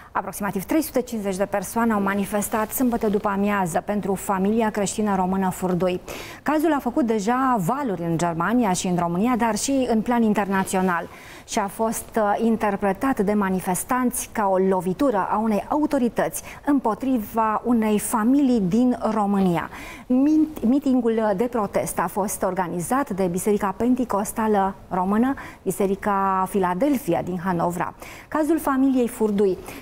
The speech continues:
este cumva similar cu cel al familiei Bodnariu. Petru și Camilia Furdui au rămas fără cei șapte copii încă din luna aprilie.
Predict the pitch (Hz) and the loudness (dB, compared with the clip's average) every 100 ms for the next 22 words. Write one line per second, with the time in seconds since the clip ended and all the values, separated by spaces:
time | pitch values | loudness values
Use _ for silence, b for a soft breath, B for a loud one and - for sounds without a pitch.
0 | - 233 - 233 233 233 285 262 - 277 | -4 -4 -2 0 2 2 2 0 0 2
1 | 254 254 214 185 185 - 214 185 196 208 | 4 2 0 -2 -2 0 2 2 0 -2
2 | 202 226 208 208 202 202 190 196 185 196 | 0 2 2 2 0 -2 -2 0 0 2
3 | 185 170 B B - - 302 302 285 - | 2 0 B B -10 -2 -2 0 0 0
4 | 233 226 214 226 214 202 - 185 180 220 | -2 -2 0 2 2 0 -2 0 2 2
5 | 269 220 208 196 202 214 - - 208 196 | 2 0 0 0 0 -2 -4 -2 0 0
6 | 190 190 185 - 240 - 254 208 190 240 | 0 0 0 0 -2 0 0 0 0 0
7 | 233 214 202 190 185 185 185 180 185 202 | 0 0 0 0 -2 -4 -2 -2 -2 -2
8 | 196 180 | 2 0